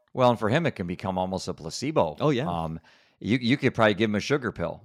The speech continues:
Speaker 1: and tell him, "Hey, this is your Adderall." And, and he, he's, he probably now would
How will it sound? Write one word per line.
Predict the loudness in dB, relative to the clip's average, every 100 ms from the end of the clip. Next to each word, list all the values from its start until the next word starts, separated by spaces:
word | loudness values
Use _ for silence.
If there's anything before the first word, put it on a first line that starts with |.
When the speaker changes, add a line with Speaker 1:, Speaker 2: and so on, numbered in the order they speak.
| -10
Speaker 1:
and | -4
tell | 0 2
him, | 2
"Hey, | -2
this | -2 -4
is | -6
your | -4 0
Adderall." | 0 -2 -4 -8 -6
And, | -6 -6 -6
and | -8 -8 -6
he, | -6 -6
he's, | -6 -6 -8
he | -10 -8
probably | -2 0 0 0
now | 0 2 0
would | -2 -6